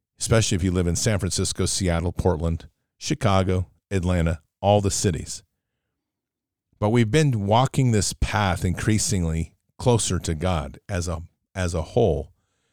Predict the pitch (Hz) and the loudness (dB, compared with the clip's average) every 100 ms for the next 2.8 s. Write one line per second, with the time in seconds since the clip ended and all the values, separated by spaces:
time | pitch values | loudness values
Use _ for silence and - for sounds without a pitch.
0 | _ _ _ _ - 85 104 113 104 98 | _ _ _ _ -8 0 4 6 4 2
1 | 92 95 107 131 - - 92 82 92 - | 2 2 2 2 0 0 0 0 -2 -4
2 | - 98 87 - 104 92 87 | -4 -6 -6 -6 -4 -2 -4